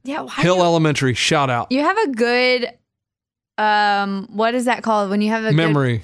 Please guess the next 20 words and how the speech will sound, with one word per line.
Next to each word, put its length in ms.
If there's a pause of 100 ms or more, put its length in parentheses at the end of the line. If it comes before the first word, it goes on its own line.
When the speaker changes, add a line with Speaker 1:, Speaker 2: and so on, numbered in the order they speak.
(140)
Speaker 1:
good, 100
what? 140
No, 580
you 120
have 200
good 300 (120)
recollection 720
of 120
things. 420
Speaker 2:
Yeah. 320 (200)
Speaker 1:
Yeah, 200
I 40
Speaker 2:
First, 300
Speaker 1:
don't. 240
Speaker 2:
first 360
grade, 420 (100)
Miss 240
Anderson, 520
shout 340
out, 360